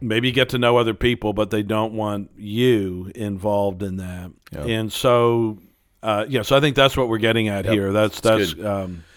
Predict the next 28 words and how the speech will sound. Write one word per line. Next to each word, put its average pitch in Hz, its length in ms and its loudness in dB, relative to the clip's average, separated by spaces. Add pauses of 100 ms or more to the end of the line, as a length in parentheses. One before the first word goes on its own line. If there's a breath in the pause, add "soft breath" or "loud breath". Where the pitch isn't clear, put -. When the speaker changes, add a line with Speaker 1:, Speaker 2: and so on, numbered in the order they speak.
(560 soft breath)
Speaker 2:
That's 131 200 2
good. 143 200 6
And 110 100 2
I, 120 300 2
I'll 139 220 4
just 123 220 -10
kinda 123 180 2
put 113 200 2
a 101 40 0
couple - 240 -4
categories 95 580 2
to 85 60 -6
start 87 280 0
the - 60 -20
conversation. 82 720 -6 (600 soft breath)
I 120 200 6
think 113 440 -2
primarily 95 840 2 (460 soft breath)
people 135 340 0
in 127 120 2
your 110 120 2
church - 720 -2 (380 soft breath)
who 113 160 -2
do 104 140 -2
not 107 280 4
wanna 113 180 0
be 104 120 0
pastored 87 680 -2